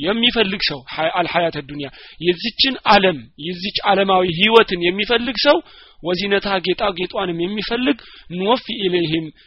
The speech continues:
እንሰጣቸዋለን፣ አዕማለሁም ፊሃ ስራቸውን እዛው እንሰጣቸዋለን ይላል አላሁ ስብሓነሁ ወተዓላ። ስለዚህ አንድ ሰው ላዱንያ ብሎ ከዚህ የቁርአን አንቀጽ የምትረዱት ምንድን ነው? አንድ ሰው ላዱንያ ብሎ እዚች ዓለም ላይ ስራ ከሰራ እዚሁ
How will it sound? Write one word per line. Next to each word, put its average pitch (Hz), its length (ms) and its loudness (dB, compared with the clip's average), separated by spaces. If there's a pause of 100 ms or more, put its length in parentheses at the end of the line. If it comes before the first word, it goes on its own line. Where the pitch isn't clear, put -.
(100)
እንሰጣቸዋለን፣ 170 760 -6
አዕማለሁም 208 600 2
ፊሃ 254 200 2 (120)
ስራቸውን 202 580 -2
እዛው 254 300 2 (420)
እንሰጣቸዋለን 160 960 -2
ይላል 165 300 2 (180)
አላሁ 151 300 -4
ስብሓነሁ 131 320 -10
ወተዓላ። 123 260 -12
ስለዚህ 196 460 0
አንድ 208 240 2
ሰው 285 200 2 (420)
ላዱንያ 185 600 4
ብሎ 170 160 2 (120)
ከዚህ 190 260 0
የቁርአን 190 360 0
አንቀጽ 180 240 -6
የምትረዱት 175 460 -6
ምንድን 190 220 -4
ነው? 262 100 -4 (260)
አንድ 202 300 2
ሰው 269 200 4 (360)
ላዱንያ 202 720 2
ብሎ 185 160 -4 (260)
እዚች 170 380 -6 (140)
ዓለም 185 260 0
ላይ 165 160 0
ስራ 185 240 -2
ከሰራ 233 360 -2 (480)
እዚሁ 214 340 -4